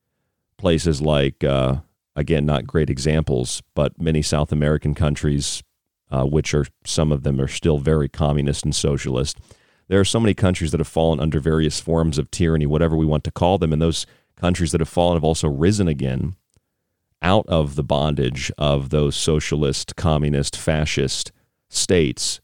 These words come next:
and have become risen anew and rejuvenated, like places that are mentioned, uh, often by people who apparently don't know basic recent history,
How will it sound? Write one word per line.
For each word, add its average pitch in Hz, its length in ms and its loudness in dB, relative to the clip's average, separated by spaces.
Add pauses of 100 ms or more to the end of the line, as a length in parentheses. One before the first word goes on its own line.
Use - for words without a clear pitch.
(460)
and 82 160 2
have 78 140 2
become 76 640 0 (1900)
risen 101 420 2
anew 78 640 2 (200)
and 78 340 2
rejuvenated, 82 800 0
like 73 180 0 (220)
places 107 520 2
that 82 280 2
are 80 140 0
mentioned, 82 580 0 (160)
uh, 65 300 0 (120)
often 82 440 2
by 69 140 0
people 76 360 -2
who 76 140 0
apparently 78 420 0
don't 73 220 -2
know 69 320 0 (360)
basic 80 400 0 (200)
recent 82 400 0
history, 69 500 -2